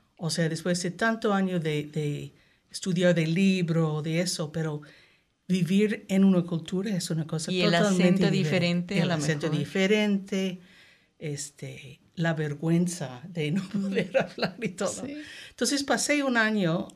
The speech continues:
Speaker 1: ahí y durante ese año me di cuenta que podía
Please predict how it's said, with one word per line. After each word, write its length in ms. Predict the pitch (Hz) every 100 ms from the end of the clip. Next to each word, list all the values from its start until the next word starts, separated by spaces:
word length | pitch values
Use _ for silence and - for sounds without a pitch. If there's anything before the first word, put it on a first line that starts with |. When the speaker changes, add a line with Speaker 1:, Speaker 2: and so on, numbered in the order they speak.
| _
Speaker 1:
ahí 760 | 175 180 190 202 180 175 180 - _ _ _ _ _
y 540 | 190 180 170 170 165 165 _ _ _ _ _
durante 560 | 156 214 233 285 277
ese 200 | 233 -
año 300 | 185 160 170
me 140 | 175 165
di 120 | 180
cuenta 440 | 180 175 156 165
que 160 | 165 165
podía 880 | 160 165 160 175 185 180 165 156 147